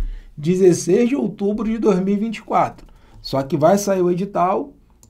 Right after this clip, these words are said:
e pode mudar, né, o valor. O valor ele pode ser alterado. Legal? Então, não espere. Vai lá, compre o seu curso, já comece a estudar, porque, cara, tá cada vez mais complicado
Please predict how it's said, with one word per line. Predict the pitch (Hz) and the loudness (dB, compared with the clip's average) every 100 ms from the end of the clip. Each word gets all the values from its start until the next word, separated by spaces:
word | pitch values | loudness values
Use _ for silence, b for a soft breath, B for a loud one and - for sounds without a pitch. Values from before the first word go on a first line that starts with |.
| _ - | _ -6
e | - | -4
pode | - 143 135 | -2 -2 0
mudar, | 151 233 269 170 - - - | -2 -2 -2 -2 -4 -14 -12
né, | 127 143 135 | -8 -8 -8
o | 123 | -6
valor. | 131 226 175 127 131 | -4 -2 -4 -6 -10
O | - | -10
valor | 143 131 123 | -8 -6 -6
ele | 143 | -6
pode | 143 143 151 | -8 -8 -8
ser | - | -8
alterado. | 135 135 135 202 147 92 - b b b b b | -8 -6 -8 -8 -10 -14 -20 b b b b b
Legal? | - 107 131 160 | -16 -6 -4 -4
Então, | 135 147 | -6 -8
não | 139 170 | -4 -4
espere. | 208 - 147 151 165 185 - - _ - | -6 -8 -4 0 0 -2 -6 -16 _ -6
Vai | 151 151 | -2 -2
lá, | 135 160 | -2 -4
compre | - 151 170 | -4 -6 -4
o | 156 | -6
seu | - 131 | -8 -10
curso, | - 131 147 139 | -6 -6 -6 -8
já | 135 | -8
comece | 139 131 120 139 170 165 | -6 -8 -6 -4 -4 -4
a | |
estudar, | 147 - 120 117 139 170 b b b _ | -8 -10 -12 -10 -10 -10 b b b _
porque, | 127 - - 151 | -16 -12 -6 -6
cara, | - 120 113 | -6 -10 -12
tá | - - | -14 -18
cada | - 123 131 | -10 -8 -6
vez | 120 120 160 | -6 -2 -2
mais | 156 165 | -2 -6
complicado | - 175 - 170 - 127 127 127 | -8 -10 -10 -12 -12 -12 -12 -14